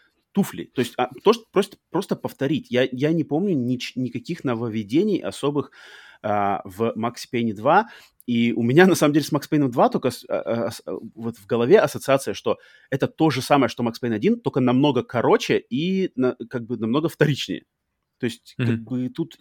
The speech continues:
Speaker 1: вот за-, зачем? То есть у меня всегда вопрос: зачем делался Макс Пейн два? А, ну, просто чтобы продолжить как бы с-, историю Макс Пейна один. И я такой всё время, у меня как-то, у неё какая-то у-, у-,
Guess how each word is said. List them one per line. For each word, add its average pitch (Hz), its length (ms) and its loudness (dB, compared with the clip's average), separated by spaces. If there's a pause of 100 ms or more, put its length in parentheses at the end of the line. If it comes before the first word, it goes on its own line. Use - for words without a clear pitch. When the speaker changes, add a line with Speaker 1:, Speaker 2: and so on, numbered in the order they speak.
Speaker 1:
вот 135 300 -4
за-, 123 320 -6
зачем? 127 520 0
То - 80 -18
есть 98 80 -12
у 127 40 0
меня 127 100 0
всегда 143 180 0
вопрос: 139 280 0 (280)
зачем 180 420 2
делался 139 360 0
Макс 104 220 -4
Пейн 139 220 -2
два? 92 320 -2 (140)
А, 147 220 0
ну, 156 200 2
просто 147 360 -4
чтобы 120 340 -2
продолжить 110 640 -4
как 95 180 -8
бы 92 80 -18
с-, - 220 -20
историю 117 440 -4
Макс - 200 -10
Пейна 117 240 -2
один. 95 380 -10 (1080)
И 113 60 -6
я 104 380 0
такой 135 240 -6
всё - 160 -6
время, 170 180 4
у - 20 4
меня 143 140 2
как-то, - 240 -4
у 120 100 0
неё 143 160 4
какая-то 147 420 -6
у-, 131 260 -6
у-, - 60 -14